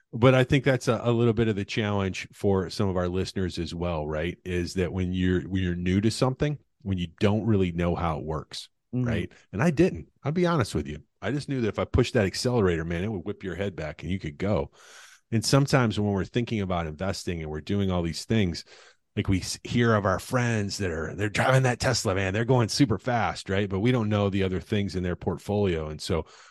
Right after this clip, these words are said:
Speaker 1: we've got the wrong idea of how we need to build our portfolio because of what our friends were telling us, right? And so that's what I try to tell people is you really need someone to be that conductor for you that really knows how to operate the whole thing, right? That knows how to put all the pieces together.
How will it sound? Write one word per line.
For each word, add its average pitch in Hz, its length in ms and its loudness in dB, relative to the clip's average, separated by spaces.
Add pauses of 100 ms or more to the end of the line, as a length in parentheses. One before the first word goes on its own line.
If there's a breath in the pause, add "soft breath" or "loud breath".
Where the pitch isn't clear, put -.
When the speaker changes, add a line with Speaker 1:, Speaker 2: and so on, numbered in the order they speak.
(120)
Speaker 1:
we've 107 100 2
got 107 160 2
the 104 100 4
wrong 101 320 4
idea 90 380 0
of 80 60 -4
how 92 160 -2
we 92 120 0
need 90 160 -2
to 85 60 -6
build 82 240 -4
our 95 240 0
portfolio 82 640 -2
because 80 320 -6
of 80 100 -8
what 87 120 0
our 78 100 -2
friends 98 380 0
were 82 100 -2
telling 78 380 -4
us, 71 180 -10
right? 87 220 -4 (500 loud breath)
And 107 100 0
so 120 80 2
that's 123 120 4
what 123 100 6
I 101 60 4
try 104 220 2
to 92 60 2
tell 120 220 0
people 95 300 0
is 85 200 -4
you 123 100 4
really 147 200 6
need 101 260 2
someone 87 640 -2
to - 100 -6
be 95 320 -2
that 92 220 -2
conductor 95 520 -2
for - 160 -6
you 82 180 -2
that 76 120 -6
really 98 320 2
knows 90 200 0
how 95 120 2
to 85 60 -2
operate 85 480 -2
the 82 80 -4
whole 80 180 -2
thing, 101 380 -2 (160)
right? 95 180 -4
That 90 120 -6
knows 92 240 -2
how 104 60 2
to 87 80 -4
put 87 180 -4
all 113 480 4
the 120 100 -2
pieces 110 400 -4
together. 85 460 -6